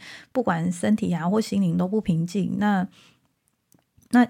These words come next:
这个彻底的平安引导啊，其实是一个蛮万用的引导的，所以我有把它放在我的那个里面，但它不是我最常用的，因为这个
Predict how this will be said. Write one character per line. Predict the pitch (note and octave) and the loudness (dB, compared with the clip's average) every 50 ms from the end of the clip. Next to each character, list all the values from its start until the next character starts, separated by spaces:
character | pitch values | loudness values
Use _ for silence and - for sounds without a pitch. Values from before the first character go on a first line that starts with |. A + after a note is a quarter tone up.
| - _ _ _ - | 2 _ _ _ -2
这 | B3 A#3+ | 0 2
个 | A#3 F#3+ F#3 | 4 2 2
彻 | - - D4+ B3+ - | 2 4 4 4 4
底 | - G3 F3+ | 4 0 -2
的 | F#3+ F#3+ | -2 -4
平 | F3+ - F3+ F3+ G3 | -2 0 0 0 2
安 | G3 F3+ | 0 0
引 | E3+ E3 F3 | 0 -2 -2
导 | - - | -2 -2
啊， | C3 C#3+ D3 F#3 | -2 -2 -4 -4
其 | F3 - G3+ | -2 -2 -2
实 | F#3+ - G3 | -2 -2 -4
是 | F3+ - A3 | -2 0 2
一 | G#3+ F#3+ | 2 2
个 | - - - - | 2 0 -2 -2
蛮 | F#3+ F#3 E3+ E3+ F#3 | 0 0 2 2 4
万 | G3+ G#3+ G#3 G3 | 6 6 6 8
用 | G#3 G3+ F3+ F3 | 8 6 6 4
的 | F3 E3 | 2 0
引 | - F3 D#3+ E3 F3 | -2 -2 0 0 0
导 | F3 - - - - - | 0 -2 -4 -6 -6 -6
的， | - - | -6 -4
所 | - - G#3 | 0 2 4
以 | G#3 | 4
我 | G3 G3 F#3+ F#3+ | 4 4 2 2
有 | F#3+ | 0
把 | F3+ - E3 | -2 -2 -2
它 | E3+ - F3+ F3+ | -2 0 0 0
放 | G3 - G3+ G3 | 2 2 2 2
在 | G3+ G#3 G3 F#3 | 4 4 2 2
我 | E3+ - | 2 0
的 | - - E3 F3+ | -2 -4 -2 0
那 | F#3 F#3 | 0 0
个 | F3+ F3 - F3 F3 E3+ G#3 - - - - - - - - - | 0 0 -2 -2 -2 -4 -6 -8 -12 -20 -20 -20 -20 -16 -6 -2
里 | G3 F3 F3 | -2 2 4
面， | F#3 G#3+ A3+ G#3 - G#3 | 6 6 6 6 6 4
但 | G#3 B3 B3 | 4 6 6
它 | B3 A#3 A#3 | 6 6 4
不 | A3 G#3 | 2 2
是 | F#3 - | 0 0
我 | A#3+ F#3+ D#3+ | 0 0 0
最 | D#3 - F#3+ G3 | 0 0 -2 -2
常 | - - D3+ F3 | -2 -4 -6 -4
用 | F3+ F#3 F3 - | -2 -2 -4 -4
的， | - - | -6 -2
因 | - G#3+ | 2 4
为 | A#3 B3 A#3+ | 4 4 4
这 | A#3+ - A#3+ | 4 2 0
个 | A3+ G3+ F3 F3 - - | 2 2 2 0 0 -4